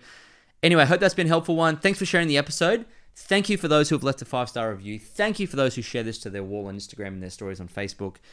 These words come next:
Thank you to those who share this with a friend who you're helping them to increase their financial I Q. And, uh, of course, um,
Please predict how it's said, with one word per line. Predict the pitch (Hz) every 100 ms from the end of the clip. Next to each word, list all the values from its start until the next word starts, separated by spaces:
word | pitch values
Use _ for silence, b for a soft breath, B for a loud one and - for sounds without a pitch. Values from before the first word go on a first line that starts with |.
| b b
Thank | - - 226 190
you |
to | 156
those | 143 139 131
who | 117
share | - 156 151
this | 139 -
with | 104
a |
friend | - - 165 196 113
who | 113
you're | 117 110
helping | 113 143 147 131
them | 120 123
to | 127 -
increase | 123 117 - 123
their | 117
financial | 110 107 110 107
I | 101
Q. | 95 131 127 131 B B B B -
And, | 117 113
uh, | 117 -
of | 117
course, | - 123 120 - -
um, | 113 110 107 104